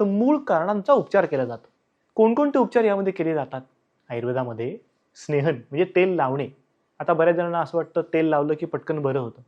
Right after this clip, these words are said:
पण फक्त तेल लावणं हा भाग नसतो. त्यात अभ्यंग, संवाहन आणि मर्दन असे तीन प्रकार आहेत.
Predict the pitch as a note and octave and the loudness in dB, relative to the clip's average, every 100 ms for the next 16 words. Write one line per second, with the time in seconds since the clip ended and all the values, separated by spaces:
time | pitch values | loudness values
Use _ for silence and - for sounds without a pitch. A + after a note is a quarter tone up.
0 | - D#3 - G#3 G3 G#3 G#3 F#3 G3+ G3+ | -14 -12 -6 -4 0 0 2 0 -2 -2
1 | F3+ F#3 E3+ - - _ - D#3 - _ | -2 -4 -6 -10 -20 _ -6 -6 -8 _
2 | _ _ _ - C3+ D3+ F#3 G3 E3+ C3+ | _ _ _ -2 -2 0 2 2 2 -2
3 | C3 - _ - - E3 F#3+ G#3 E3+ C3 | -4 -12 _ -6 0 2 2 2 0 -2
4 | D3 F3 D#3+ D#3 E3+ D3 C3+ F#3 B3 B3+ | -4 2 4 4 2 0 -6 -2 2 4
5 | F3+ D#3 D3+ | 2 2 0